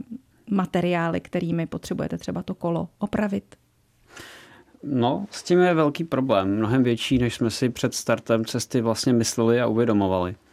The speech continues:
Speaker 2: Eh, hlavní věc, kterou člověk potřebuje, je spolehlivý kolo. A my jsme vyráželi na kolech, který jsme měli k dispozici, nepořizovali jsme si žádný cestovní speciály,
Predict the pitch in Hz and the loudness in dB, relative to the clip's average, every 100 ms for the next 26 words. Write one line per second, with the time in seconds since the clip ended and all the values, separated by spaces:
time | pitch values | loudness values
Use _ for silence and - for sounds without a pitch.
0 | _ _ _ _ _ - _ - 110 107 | _ _ _ _ _ -20 _ -6 -2 0
1 | 110 110 113 - - - 123 131 151 143 | 2 0 -2 -8 -14 -2 0 4 4 4
2 | 143 - 139 143 143 139 127 - 131 131 | 0 -2 0 2 2 0 -2 -2 0 2
3 | 135 135 - 120 117 127 123 - 104 107 | 2 -2 -2 0 2 2 0 0 0 0
4 | 120 _ _ - - - - - - _ | -2 _ _ -20 -20 -20 -20 -20 -20 _
5 | - 113 110 110 107 107 123 120 - 131 | -6 0 2 2 2 -2 -2 -2 2 2
6 | 127 123 127 127 127 120 117 127 123 - | 2 2 0 2 0 0 -2 0 -2 -4
7 | - 120 117 123 123 120 107 104 120 123 | -4 -2 0 2 2 2 0 -2 -2 -2
8 | - 131 120 107 113 113 113 113 110 104 | -2 -2 -2 -2 -2 0 0 2 0 -2
9 | 117 107 120 110 107 113 110 104 - 107 | -4 -2 -2 0 0 0 -2 -6 -2 0
10 | 113 - 101 - 117 120 123 131 | 0 -2 -6 0 0 0 -2 -4